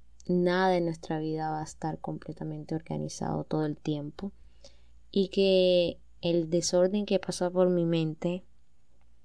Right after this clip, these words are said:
tal vez es mi manera de interactuar con lo que me rodea, interactuar con la gente, interactuar con los contextos,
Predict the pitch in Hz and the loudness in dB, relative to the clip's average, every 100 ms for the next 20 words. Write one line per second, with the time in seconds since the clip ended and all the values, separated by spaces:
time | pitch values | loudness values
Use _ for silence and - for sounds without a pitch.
0 | - - - - - - - 196 180 185 | -20 -20 -20 -20 -20 -6 4 6 8 6
1 | 190 208 - - - - - - - 196 | 6 2 -2 -6 -8 -14 -20 -10 2 4
2 | 196 175 170 170 190 196 190 175 156 - | 4 2 2 2 4 4 4 2 0 -4
3 | - - - - - - - - - - | -12 -20 -20 -20 -20 -20 -20 -20 -20 -20
4 | - - - 185 180 180 175 165 165 - | -20 -20 -2 2 2 4 4 2 -2 0
5 | 170 180 180 - 160 151 - 156 160 165 | 4 4 2 -2 -4 -4 -6 -6 -4 -4
6 | 160 156 156 151 156 156 151 - 165 165 | -4 -2 -4 -4 -4 -4 -4 -2 0 2
7 | 165 - - - 165 160 147 170 170 165 | 0 -6 -18 -4 -2 0 -2 -2 -2 -2
8 | 165 160 160 156 - 156 - 170 175 - | -4 -2 -2 -4 -4 -6 -4 -4 -4 -4
9 | 156 - - 165 - - 160 165 | -6 -4 -4 -4 -4 -6 -6 -6